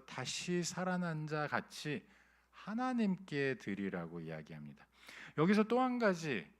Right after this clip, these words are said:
아, 기독교가 여타 종교와 완전히 구별되는 점을 또 이야기하는데요.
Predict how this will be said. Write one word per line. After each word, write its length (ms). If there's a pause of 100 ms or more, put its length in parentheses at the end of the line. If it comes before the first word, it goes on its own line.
아, 220
기독교가 800
여타 280
종교와 640
완전히 680
구별되는 680
점을 300
또 100
이야기하는데요. 840